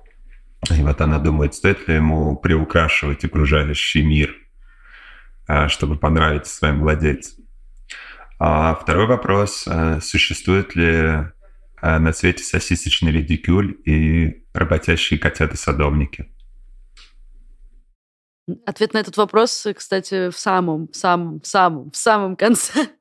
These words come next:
Speaker 2: <laughs> практически. Так что, дорогие зрители, вам придется послушать все,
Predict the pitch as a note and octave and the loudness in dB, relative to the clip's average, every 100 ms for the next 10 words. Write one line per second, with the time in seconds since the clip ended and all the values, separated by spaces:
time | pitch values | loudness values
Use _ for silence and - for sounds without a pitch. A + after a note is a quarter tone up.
0 | _ _ - A#4+ B4+ - G#3+ C4 - G#3 | _ _ -4 -2 -2 -4 -4 -4 -4 -12
1 | - G3+ - F#3 B3+ D#4+ C4 F3 F3+ - | -12 -16 -14 -10 -10 -10 -8 -6 -6 -4
2 | F3+ E3+ D#3+ G2 F#3 F#3+ G3+ A3 G#3+ A3 | 0 0 0 -4 -2 -2 -2 -2 0 -2
3 | A3+ G#3 A3 A3 A#3 B3 A3+ A#3+ B3 A3+ | -2 2 2 2 2 2 0 0 0 -2
4 | - A#3 - - G#3 | -8 -8 -8 -2 0